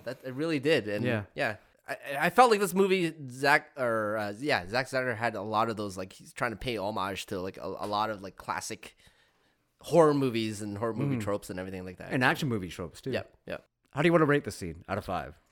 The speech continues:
Speaker 1: Uh, I'm gonna give it a four. It's actually my favorite sequence from
Speaker 2: Nice.
Speaker 1: the movie. Um, I just, one little nitpick from it. It's just when they, at the end, when he, she crashes through the, uh, the window, which
Speaker 2: Mm-hmm.
Speaker 1: is a little,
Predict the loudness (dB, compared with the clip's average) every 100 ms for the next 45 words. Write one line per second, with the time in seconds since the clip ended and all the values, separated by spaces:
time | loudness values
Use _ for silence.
0 | _ _ _ _ _ _ -10 -6 -6 -8
1 | -10 -18 _ _ _ 0 2 4 4 4
2 | 0 -2 -2 -2 0 6 8 8 4 6
3 | 6 6 4 6 6 4 2 4 2 -4
4 | -8 -8 -6 -6 -6 -10 -2 4 6 6
5 | 4 2 0 -4 -4 2 2 2 -2 -10
6 | _ _ _ _ _ -10 -2 0 0 -6
7 | _ -6 -4 -6 _ _ -20 4 6 8
8 | 10 10 10 8 8 6 6 10 10 10
9 | -4 -6 0 0 -2 0 6 6 6 4
10 | 8 8 6 4 4 2 2 4 4 2
11 | 0 -4 -8 -12 -8 -8 2 6 6 4
12 | 2 4 6 6 4 2 0 0 0 0
13 | -2 0 0 -2 -2 0 0 -2